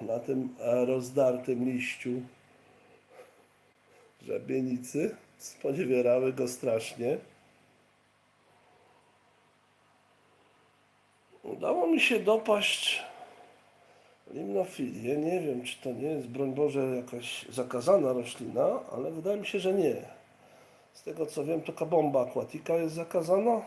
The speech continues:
w Unii Europejskiej, natomiast limnofilia aquatica nie. Strasznie się cieszę z tego, że dorwałem tą roślinkę. Mam nadzieję, że zacznie mi rosnąć.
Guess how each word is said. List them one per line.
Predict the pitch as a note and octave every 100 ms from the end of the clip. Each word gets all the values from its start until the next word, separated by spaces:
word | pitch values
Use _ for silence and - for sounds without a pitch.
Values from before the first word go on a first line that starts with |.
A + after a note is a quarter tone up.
| -
w | E3+
Unii | A3+ A#3
Europejskiej, | A#3 A#3 A3+ A3 - G3+
natomiast | F3 G3 F3 F#3+
limnofilia | G3+ E3 A3+ A3+ G3
aquatica | - - - - C4+
nie. | C4 D3+ F#2 - - - - - - - - - - G3
Strasznie | - - - A3 A3 G#3
się | F#3+
cieszę | F3+ F3 D#3 B2+
z | -
tego, | B2 B2+
że | C3+
dorwałem | C#3+ C#3+ C3+ B2
tą | C#3+ B2+
roślinkę. | B2+ - A2+ - G3+
Mam | D#3 D#3+
nadzieję, | D#3+ D3+ D3
że | C#3
zacznie | C#3 D3+ - C#3+
mi | C#3
rosnąć. | A#2+ G#2+ - B2 B3+ -